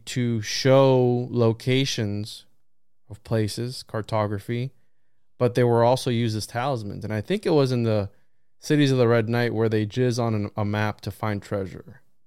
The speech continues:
So they, <laughs> they charge it, and then I guess they're, it comes to life and it shows them <laughs> where the treasure is. I don't know. I think it was, like, at the end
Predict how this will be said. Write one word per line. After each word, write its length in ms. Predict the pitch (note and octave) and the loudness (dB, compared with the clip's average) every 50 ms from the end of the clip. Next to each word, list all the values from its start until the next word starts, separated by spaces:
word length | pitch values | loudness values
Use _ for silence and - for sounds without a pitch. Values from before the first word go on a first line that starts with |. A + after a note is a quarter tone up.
| _ _ _ | _ _ _
So 180 | - - A#2+ | -8 -4 -2
they, 420 | G#2+ G#2+ G#2+ G#2 G#2 G2+ - - - - - - - | 0 0 0 0 -2 -4 -8 -12 -14 -14 -16 -20 -20
<laughs> 220 | - - - _ | -20 -20 -18 _
they 220 | - B2 C3 C3 B2 | 0 4 4 4 4
charge 560 | A2 - - C#3 C#3+ D3 D3+ D3+ C#3 A#2+ A2+ | 2 -2 2 4 6 6 8 6 6 4 4
it, 320 | A2+ G#2+ G#2+ G2+ - - - - _ - - - - - _ - | 2 2 2 0 -2 -8 -20 -20 _ -20 -20 -20 -20 -20 _ -8
and 200 | - A2+ A2 A2+ | -4 0 0 2
then 540 | A#2 A#2 A2+ A2 A2+ A2 G#2+ G#2+ G#2 G2 G2+ - - - - - - - - - - - - _ _ _ - - - - - - - - - - - - - - - - - - - | 2 4 4 2 2 2 0 0 -2 -4 -6 -10 -16 -20 -20 -20 -20 -20 -20 -20 -20 -20 -20 _ _ _ -20 -20 -20 -20 -20 -20 -20 -20 -20 -20 -20 -20 -20 -20 -20 -20 -20 -18 -16
I 60 | - | -12
guess 220 | A2 A2+ G#2+ - | -8 -8 -8 -8
they're, 260 | - - A2+ G2 F#2+ G#2 - - - - - - - - - - _ _ _ _ - - - | -6 -6 -6 -6 -6 -10 -14 -20 -20 -20 -20 -20 -20 -20 -20 -20 _ _ _ _ -20 -20 -20
it 100 | - - | -20 -10
comes 260 | - - A#2+ A#2+ A#2 | -4 -2 -2 -2 -2
to 100 | - B2 | -4 -4
life 320 | A2+ G#2 G#2+ A#2 B2 A#2+ - | -2 0 0 0 0 0 -2
and 80 | A2+ | -4
it 60 | G#2+ G2 | -4 -4
shows 260 | - - A#2+ A2 A2 | -6 -4 -4 -4 -2
them 100 | G#2+ A2+ | -2 -4
<laughs> 20 | G2+ | -2
where 140 | - C3+ | -2 -2
the 60 | A#2+ A2+ | -4 -4
treasure 480 | - - - A#2 B2+ C3 C3 C#3 C#3 | -4 -2 0 0 0 0 0 -2 -4
is. 160 | C#3+ D3 C#3 | -4 -2 0
I 120 | B2 A#2 A#2+ | 0 0 2
don't 240 | A#2+ A#2 A2+ A2+ A#2+ | 2 0 0 0 0
know. 100 | A#2+ B2 | 0 -2
I 40 | |
think 200 | - - B2 B2 | -2 -2 -2 0
it 80 | C3 B2+ | 0 0
was, 100 | A#2+ A#2 | 2 2
like, 120 | A#2 G#2+ | 0 0
at 120 | A#2 A2 A2 | 0 -2 -2
the 120 | - G#2+ A2 | -2 -2 0
end 280 | A2 A2 A2 G#2+ A2 | 0 0 0 -2 -4